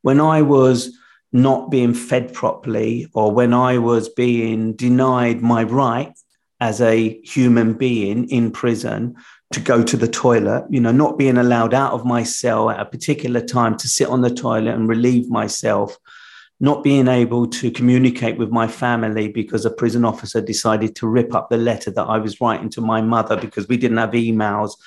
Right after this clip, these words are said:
we didn't have the internet, and then my mum didn't get that emotional letter from me or an important piece of communication.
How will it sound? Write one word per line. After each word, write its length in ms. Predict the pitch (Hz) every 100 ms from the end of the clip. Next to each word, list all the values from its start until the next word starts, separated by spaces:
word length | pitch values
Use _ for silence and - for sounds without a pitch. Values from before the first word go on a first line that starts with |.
| - -
we 100 | 117
didn't 200 | 123 113
have 160 | 113 98
the 200 | 110 113
internet, 480 | 107 107 110 107
and 100 | 110
then 120 | 110 110
my 180 | 117
mum 260 | 117 117 113
didn't 240 | 117 117
get 220 | 110 110 113
that 280 | 107 98 - _
emotional 580 | 120 120 123 117 - 113
letter 300 | 117 117 -
from 340 | 101 - 113 113
me 120 | 110
or 180 | 107 104
an 80 | 107
important 420 | 104 - - 117
piece 200 | - -
of 100 | -
communication. 840 | - 113 110 104 117 107 - 104